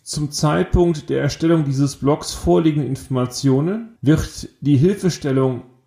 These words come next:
seitens der öffentlichen Hand in aller Regel nur dann gewährt, wenn die aktuellen Probleme ausschließlich auf die Corona-Pandemie zurückzuführen sind. Kommen wir einmal auf Vapiano zurück. Zweitausendzwei begann Vapiano erstmals damit,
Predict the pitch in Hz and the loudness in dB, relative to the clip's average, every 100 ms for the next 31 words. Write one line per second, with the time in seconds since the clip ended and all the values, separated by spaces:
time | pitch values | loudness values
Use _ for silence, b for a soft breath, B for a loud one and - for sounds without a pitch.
0 | _ 127 131 151 156 - - 147 - 131 | _ -2 0 0 -2 -2 0 0 -2 -4
1 | 131 120 139 175 156 147 143 147 143 139 | 0 0 0 -2 -4 -2 0 2 2 2
2 | 131 143 180 196 113 123 175 - - _ | 2 2 0 0 0 0 -2 -8 -20 _
3 | _ _ _ - 139 131 139 180 180 156 | _ _ _ 0 2 2 -2 -2 0 0
4 | 147 143 - 135 147 160 143 156 190 - | 0 -4 0 2 2 2 2 2 0 -2
5 | 156 160 - 170 156 143 - 143 - 135 | -4 -4 -4 -6 -6 -8 -8 -4 -2 2
6 | 160 170 127 104 - - 131 123 131 123 | 2 2 2 0 -10 -4 0 2 2 2
7 | 143 139 - 131 131 - - 165 170 165 | -2 0 2 2 -2 -12 -8 -4 -2 -2
8 | 120 95 - _ _ _ _ - 131 180 | -4 -6 -16 _ _ _ _ 0 2 2
9 | 190 170 160 165 147 147 180 180 196 165 | 0 2 2 2 0 -2 -2 -2 -2 -2
10 | 117 - - 104 - _ _ _ - - | -2 -4 -12 -14 -16 _ _ _ -16 -2
11 | 190 202 175 190 - 175 214 196 151 135 | 2 2 0 -4 -2 0 0 0 0 2
12 | 131 123 - 131 127 139 120 185 - - | 2 0 0 0 0 0 0 -4 -4 -6
13 | 143 143 - 143 160 170 - | -6 -4 -4 -2 -2 -6 -10